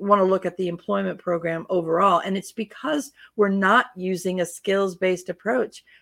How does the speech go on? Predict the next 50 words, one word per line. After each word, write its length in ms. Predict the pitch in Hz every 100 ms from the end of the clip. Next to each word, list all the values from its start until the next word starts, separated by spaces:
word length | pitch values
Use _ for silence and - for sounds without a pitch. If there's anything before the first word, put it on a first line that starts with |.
| -
We 100 | 175
wanna 280 | 185 208 208
think 340 | 226 214 -
people 240 | 220 202
have 80 | 190
gotta 180 | 190 180
fit 300 | 180 214 220
into 320 | 214 196 208
a 60 | 175
certain 400 | - 202 180 170
box, 500 | 170 175 269 - 208
and 140 | 190
if 100 | 175
they 140 | 180 165
don't, 380 | 170 175 233 _ _ _
they're 180 | 180 185
out. 300 | 233 - - _ _ _ _ _ -
But 160 | 208
think 160 | 277 269
about 220 | 247 240
all 140 | 233
the 80 | 233
companies 500 | 220 254 247 220 196
across 380 | 185 - 196 190
the 100 | -
country, 540 | - - 254 - 196 175
and 100 | 175
they've 160 | 180
all 160 | 202 220
got 160 | 226
their 200 | 226 208
own 240 | 214 208 175
box. 680 | 180 247 - - - - - _ - 110 -
How 160 | 202
are 80 | 247
you 180 | 254 233
gonna 220 | 226 220
try 320 | 208 214 233
to 80 | 254
fit 300 | - 202 196
that 200 | 180 190
one 360 | 190 196 226 220
person 500 | 220 262 - 196 175
that 120 | 165
you're 140 | 185
looking 280 | 208 214 202
for 240 | - 190
in 100 | 175
that 220 | 175 170 170
haystack 640 | 196 233 - 160 151